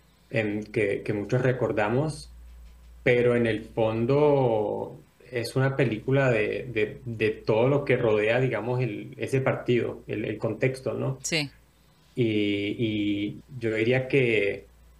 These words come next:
Speaker 1: más que todo es una película sobre, sobre familia, sobre el amor, sobre esas conexiones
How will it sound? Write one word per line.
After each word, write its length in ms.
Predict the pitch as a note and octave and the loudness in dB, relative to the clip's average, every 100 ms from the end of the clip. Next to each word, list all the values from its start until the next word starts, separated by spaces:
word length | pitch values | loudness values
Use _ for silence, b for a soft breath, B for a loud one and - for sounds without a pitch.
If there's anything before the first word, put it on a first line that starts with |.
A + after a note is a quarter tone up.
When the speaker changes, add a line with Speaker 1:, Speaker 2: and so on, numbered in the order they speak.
| - - - - - - - - - - - - - - | -20 -20 -20 -20 -20 -20 -20 -20 -20 -20 -20 -20 -20 -14
Speaker 1:
más 300 | A#2+ A#2 A#2+ | -6 -4 -2
que 100 | C#3+ | 0
todo 200 | C3+ C#3 | 2 4
es 60 | C3 | 4
una 200 | C#3+ D3 | 2 2
película 720 | C3+ A#2 B2+ C#3 B2+ G#2+ F#2+ - _ _ _ _ - | 0 0 0 2 2 -2 -6 -16 _ _ _ _ -20
sobre, 720 | - C#3 B2 A2 G#2+ G2+ G2+ | -6 0 0 2 0 0 -4
sobre 240 | - A#2 G#2+ | -2 0 0
familia, 800 | - G#2+ B2 B2 B2+ B2 B2 - | 0 0 2 4 4 2 0 -8
sobre 380 | - - A2 G#2+ | -8 -2 0 0
el 80 | G#2 | -2
amor, 560 | G2+ G#2 A#2 B2 B2+ - - | -4 0 2 2 -2 -10 -20
sobre 400 | - - A2+ G#2 | -8 0 2 2
esas 340 | G#2 - A#2 - - | -2 -2 -2 -4 -2
conexiones 920 | C3 A#2+ G#2+ - A2+ A2 B2 B2 - | 0 2 -2 -2 -2 0 -2 -4 -12